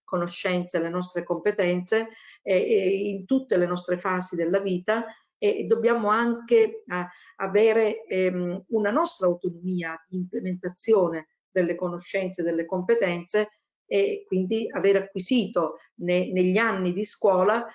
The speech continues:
questa competenza fondamentale, basilare, che è quella di imparare, imparare, comprendere, cioè quali sono i diversi contesti e saperli gestire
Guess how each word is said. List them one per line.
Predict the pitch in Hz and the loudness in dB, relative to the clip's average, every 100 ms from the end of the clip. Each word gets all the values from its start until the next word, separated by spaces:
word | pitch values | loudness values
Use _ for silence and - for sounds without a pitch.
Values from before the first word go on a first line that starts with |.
| - | -8
questa | - 202 - 185 | 0 0 0 -4
competenza | 190 165 175 208 180 175 175 165 - - 185 | -4 -2 0 0 0 -4 -6 -6 -10 -20 -6
fondamentale, | 226 214 190 196 196 185 - 185 170 165 | -2 0 2 0 0 -4 -2 -2 0 -2
basilare, | 165 190 185 240 190 160 175 190 190 - - | -2 -4 -2 -2 0 0 0 -2 -4 -8 0
che | 226 | 0
è | 226 | 2
quella | 196 185 180 | 2 4 0
di | 175 190 | 0 -4
imparare, | 185 180 190 180 175 165 | -4 -2 0 0 0 -2
imparare, | 165 - 175 165 156 - - _ _ _ _ _ _ _ _ _ _ | -4 -6 -4 -4 -6 -10 -14 _ _ _ _ _ _ _ _ _ _
comprendere, | - 185 165 208 226 208 175 160 156 _ - _ | -8 -6 -2 0 2 2 -2 -4 -8 _ -20 _
cioè | - 190 | -2 2
quali | 196 185 | 2 2
sono | 262 285 190 | 4 4 2
i | 175 | -2
diversi | 180 185 185 - | 0 0 0 -6
contesti | 180 175 170 175 170 - 240 254 - - | -6 -6 -4 -4 -4 -4 -4 -4 -8 -18
e | - | -12
saperli | 180 190 202 196 190 | -8 -2 0 0 0
gestire | 196 196 - 247 170 156 - _ | 0 0 2 4 4 0 -6 _